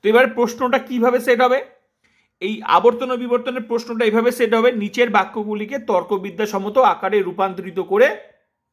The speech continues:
আবর্তন ও বিবর্তন করো। সেম, নিচের বাক্যগুলিকে তর্কবিদ্যাসম্মত আকারে রূপান্তরিত করে বিবর্তন ও আবর্তন করো। একইভাবে শুধু কি লজিকটার যেভাবে লজিক করতে বলে সেটা সেট হবে,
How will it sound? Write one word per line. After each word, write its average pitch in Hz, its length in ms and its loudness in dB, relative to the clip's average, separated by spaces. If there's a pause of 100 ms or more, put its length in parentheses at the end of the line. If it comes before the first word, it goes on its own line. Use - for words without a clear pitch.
(1500)
আবর্তন 233 560 2
ও 214 60 0
বিবর্তন 175 480 -4
করো। 123 360 -8
সেম, 226 300 2 (140)
নিচের 196 340 -2
বাক্যগুলিকে 226 640 0
তর্কবিদ্যাসম্মত 220 880 -2
আকারে 220 300 2
রূপান্তরিত 214 560 -2
করে 220 240 2
বিবর্তন 220 560 2
ও 214 120 6
আবর্তন 165 460 0
করো। 120 260 -10 (640)
একইভাবে 180 540 0 (420)
শুধু 247 260 -2
কি 311 200 2 (480)
লজিকটার 185 800 0
যেভাবে 190 460 0
লজিক 196 320 2
করতে 196 220 -2
বলে 220 180 -2
সেটা 208 280 -2
সেট 147 240 -8
হবে, 104 200 -8